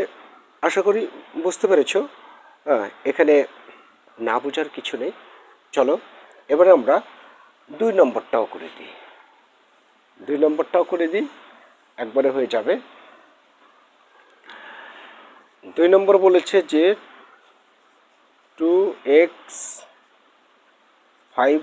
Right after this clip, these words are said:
ওয়াই, টু এক্স ফাইভ ওয়াই এর ঘন নির্ণয় করতে হবে। তো টু এক্স ফাইভ ওয়াই এর ঘন নির্ণয় করব, এত এর ঘন কত?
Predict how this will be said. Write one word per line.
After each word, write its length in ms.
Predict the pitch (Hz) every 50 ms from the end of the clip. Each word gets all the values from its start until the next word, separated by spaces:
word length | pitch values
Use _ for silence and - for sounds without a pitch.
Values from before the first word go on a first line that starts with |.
| - -
ওয়াই, 200 | 123 120 104 90 73 - - - - - - _ _ _ _ _ _ _ _ _ _ _ _ _ _ _ _ _ _ _ _ _ _ _ -
টু 80 | 175 190 190 196 196
এক্স 160 | 196 - - - - -
ফাইভ 220 | - 117 123 143 160 - - - - -
ওয়াই 180 | 110 104 90 - - - - - - - _ - _ _ _ _ _ _ _ _ _ _ _ _ _ - 139
এর 100 | 151 143 131 - - - - - - - - 104 104
ঘন 120 | 117 135 120 113 104
নির্ণয় 280 | 95 87 80 80 85 - 98
করতে 200 | 92 - - 92 85
হবে। 200 | 87 - - - - - - - - _ _ _ _ _ _ _ _ _ _ _ _ _ _ _ _ _ _ _ _ _ _ _ _ _ - - - - - - - - -
তো 100 | - 147 143 139 131 - - - - - - - _ _ _ _ _ _
টু 80 | 175 185 196 196
এক্স 140 | 190 - - -
ফাইভ 160 | 180 175 180 175 180
ওয়াই 140 | 190 196 180 - - 165
এর 80 | 170 151 - - 147 127 -
ঘন 140 | 135 160 160 175 160
নির্ণয় 300 | 175 170 170 175 175 156 -
করব, 160 | 170 160 160 180 185 - - 147
এত 100 | 143 - 160 160
এর 80 | 160 143 - -
ঘন 140 | 135 139 151 143 -
কত? 140 | 147 143 -